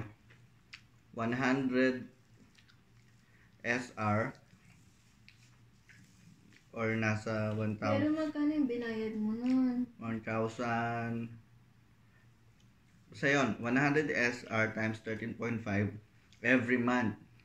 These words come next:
Speaker 1: Pero hindi mo siya babayaran ng every month. Babayaran mo siya ng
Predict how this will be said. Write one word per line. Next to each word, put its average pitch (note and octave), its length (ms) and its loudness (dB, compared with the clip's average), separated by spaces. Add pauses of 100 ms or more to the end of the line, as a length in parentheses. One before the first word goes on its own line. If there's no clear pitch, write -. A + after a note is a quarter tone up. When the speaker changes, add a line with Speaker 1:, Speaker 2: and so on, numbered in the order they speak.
(200)
Speaker 1:
Pero D3 220 4
hindi D#3+ 160 4
mo E3 80 4
siya D#3+ 160 2
babayaran C3 560 4
ng B2+ 160 2
every A2 320 0
month. A2 400 0
Babayaran B2 560 4
mo B2 80 0
siya A#2+ 240 -2
ng A2+ 260 0